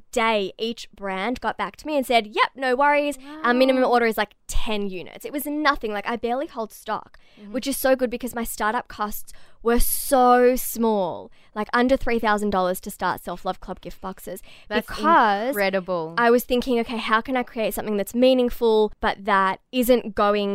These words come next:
Speaker 1: to <laughs> really weigh me down now that I'm
Speaker 2: Yeah.
Speaker 1: running multiple businesses as
Speaker 2: That's
Speaker 1: well?"
Speaker 2: right. There's a, 'cause you're, you're juggling a lot.
Speaker 1: Yeah.
Speaker 2: Which would probably be my last question.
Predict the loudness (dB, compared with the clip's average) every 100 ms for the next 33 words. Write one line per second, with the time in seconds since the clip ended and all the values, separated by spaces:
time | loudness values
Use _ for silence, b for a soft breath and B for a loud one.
0 | -4 -6 -4 -2 -2 -2 0 2 4 4
1 | 4 4 4 2 -2 0 2 2 2 2
2 | 2 2 2 2 0 -2 -2 -4 -8 -8
3 | -8 -8 -8 -6 -2 2 2 2 -2 -2
4 | -2 -2 -2 -2 -2 -4 -6 -2 0 0
5 | 0 -6 -6 -6 -8 -6 -4 -4 -4 0
6 | 2 4 0 -2 -6 -8 -6 -10 -12 -10
7 | -6 -6 -4 -4 -4 -4 -2 -4 -4 -8
8 | -14 -16 -16 -20